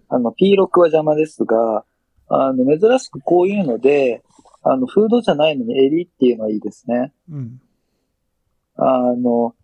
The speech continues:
Speaker 1: やっぱさ、スタンドカラーって結構きついよね。
Speaker 2: うん。
Speaker 1: っていう中で襟なのがいいですし、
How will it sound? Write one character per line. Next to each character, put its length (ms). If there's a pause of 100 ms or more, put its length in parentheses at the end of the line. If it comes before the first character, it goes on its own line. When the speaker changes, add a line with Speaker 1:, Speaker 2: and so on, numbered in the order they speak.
Speaker 1:
や 60
っ 40
ぱ 120
さ、 140
ス 140
タ 140
ン 160
ド 100
カ 180
ラ 180
ー 40
っ 20
て 140
結 280
構 160
き 120
つ 180
い 60
よ 100
ね。 260 (380)
Speaker 2:
う 40
ん。 140
Speaker 1:
っ 960
て 80
い 120
う 80
中 220
で 160
襟 300
な 140
の 120
が 140
い 120
い 40
で 140
す 120
し、 340